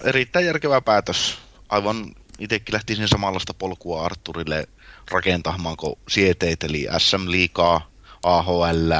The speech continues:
sieltä sitten tapella itsensä sinne ylös. Ja muuta ei lisättävää tähän Arturi Lehkosen tarinaan. Yllättävän pienellä numerolla tosiaan Arturikin meni, että olisi luullut,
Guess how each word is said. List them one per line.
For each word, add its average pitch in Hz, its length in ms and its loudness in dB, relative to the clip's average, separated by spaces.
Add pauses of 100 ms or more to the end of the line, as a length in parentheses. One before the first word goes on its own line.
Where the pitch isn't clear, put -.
(120)
sieltä 80 320 -2
sitten 80 280 -10
tapella 76 360 -6
itsensä - 340 -12
sinne 58 220 -12
ylös. 60 400 -4
Ja - 80 -16 (1400)
muuta 139 380 2
ei 139 180 4 (180)
lisättävää 101 580 2
tähän 87 320 -6
Arturi 92 480 -4
Lehkosen 80 460 -6
tarinaan. - 460 -12 (160)
Yllättävän 139 540 2 (140)
pienellä 117 340 2
numerolla 92 420 -4
tosiaan 85 420 -8
Arturikin 78 560 -8
meni, 73 240 -10
että - 180 -20
olisi 78 180 -12
luullut, 87 300 -8